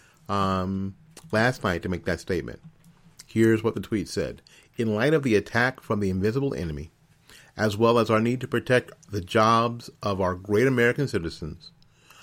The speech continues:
I will be signing an executive order to temporarily suspend immigration into the United States." In, in, you, so immigration into the United States as of today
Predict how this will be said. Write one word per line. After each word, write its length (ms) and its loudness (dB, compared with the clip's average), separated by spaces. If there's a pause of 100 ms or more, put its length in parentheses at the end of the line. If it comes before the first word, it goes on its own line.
(220)
I 100 -2
will 180 2
be 160 -4
signing 460 0
an 60 0
executive 460 0
order 300 4
to 180 -12
temporarily 640 -2
suspend 500 -2
immigration 720 -2 (480)
into 180 0
the 60 -2
United 260 -2
States." 480 -10 (2500)
In, 360 0 (100)
in, 280 0
you, 220 -4 (400)
so 400 0
immigration 500 2
into 140 0
the 60 0
United 280 0
States 300 -2 (380)
as 360 4
of 640 2 (1000)
today 680 4